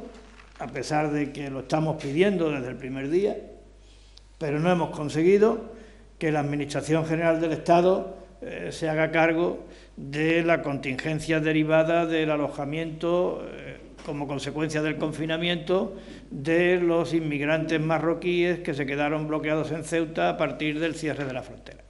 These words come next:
Eh, por tanto, siguen funcionando, eh, los polideportivos de La Libertad y de, y de Santa Amelia, siguen funcionando, manteniendo la ciudad,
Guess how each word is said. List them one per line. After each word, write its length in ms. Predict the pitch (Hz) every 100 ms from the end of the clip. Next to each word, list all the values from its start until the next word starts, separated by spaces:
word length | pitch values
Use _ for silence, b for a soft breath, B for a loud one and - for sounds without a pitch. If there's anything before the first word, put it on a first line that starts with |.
| - B B B B B B B B -
Eh, 200 | 165 147
por 240 | 165 147
tanto, 420 | 160 160 165 175
siguen 340 | 147 151 156 151
funcionando, 1000 | 151 143 160 170 175 185 196 202 196 151
eh, 500 | - 147 147 147 143
los 140 | 147
polideportivos 1080 | 143 147 143 139 131 127 131 160 160 175 170 B B B
de 640 | - 139 147 156 170 170 160
La 120 | 139
Libertad 720 | 135 127 120 160 151 151 143
y 160 | 135 135
de, 380 | 131 131 127 135
y 40 |
de 120 | 127
Santa 320 | 127 151 151
Amelia, 640 | 160 180 180 190 208 208 B B B B
siguen 360 | - 156 156 156
funcionando, 880 | 151 147 160 170 175 180 202 208 170
manteniendo 640 | 151 143 143 151 165 147
la 140 | 143
ciudad, 640 | - 156 165 175 185 -